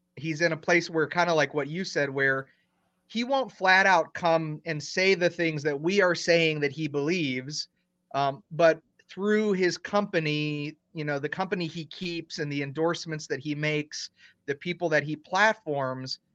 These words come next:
yeah, you can't separate that when you get to that point of notoriety, because you're giving, you're, uh, you're giving room for someone to have a voice that's counter, even though you yourself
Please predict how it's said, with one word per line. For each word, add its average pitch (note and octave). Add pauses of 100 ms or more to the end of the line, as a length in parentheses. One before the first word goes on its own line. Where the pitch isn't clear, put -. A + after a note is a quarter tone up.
(340)
yeah, D#3
you F3
can't B3
separate E3
that D3
when D#3
you D#3
get E3+
to D#3
that D3
point E3
of C#3
notoriety, C#3
because D3
you're E3
giving, F3 (640)
you're, D#3+ (280)
uh, C#3+ (120)
you're E3+ (400)
giving G#3+
room D#3+ (100)
for D#3
someone E3
to D3+
have F3
a F3+
voice D3
that's C#3
counter, G3+
even G3+
though A#3+
you A#3
yourself B3